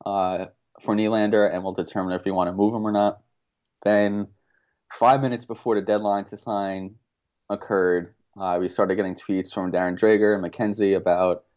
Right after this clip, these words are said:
Nylander h-, has signed with Toronto, and then the terms came out,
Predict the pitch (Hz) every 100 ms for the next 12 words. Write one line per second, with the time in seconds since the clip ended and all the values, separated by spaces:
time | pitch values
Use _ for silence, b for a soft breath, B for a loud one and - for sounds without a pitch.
0 | _ _ _ - 113 117 117 113 107 107
1 | - - 101 - 143 143 135 - 117 110
2 | 107 104 101 98 - 95 98 95 - 117
3 | 104 - 95 90 90 -